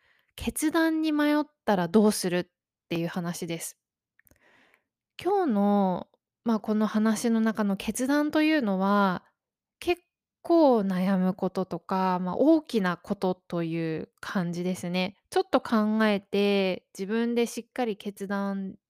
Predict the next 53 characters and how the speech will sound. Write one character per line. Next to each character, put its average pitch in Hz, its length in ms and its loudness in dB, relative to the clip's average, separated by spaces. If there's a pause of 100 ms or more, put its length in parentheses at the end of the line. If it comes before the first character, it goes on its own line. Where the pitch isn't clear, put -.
(200)
で 208 120 -2
き 220 120 0
る 202 120 2
も 180 160 -6
の、 170 100 -6
決 - 160 -8
め 202 100 0
ら 196 140 2
れ 202 100 0
る 214 100 4
っ - 280 -4
て 196 100 -4
い 180 60 -4
う 180 60 -8
こ 196 120 -8
と 196 120 -2
よ 190 100 0
り 180 100 -6
も、 190 400 -2 (500)
ま 226 120 -4
あ、 196 80 -2
人 240 320 0
生 190 280 -2
に 170 140 -10
関 - 320 -8
わ 175 140 -2
る 175 100 -4
も 170 200 -4
の 175 400 -4 (420)
み 180 120 -6
た 165 140 -6
い 156 60 -10
な 165 100 -12
感 185 280 -4
じ 180 120 -6
で 175 120 -6
す - 120 -14
ね。 190 280 -4 (560)
転 185 420 4
職 185 320 -4
だ 190 120 2
っ 185 80 -6
た 175 100 -4
り、 170 80 -6
ま 170 100 -8
あ、 - 20 -6
ラ 180 160 0
イ 190 60 -4
フ 190 140 -2
イ 185 80 -2
ベ 165 160 -8
ン 175 60 -14
ト、 - 280 -10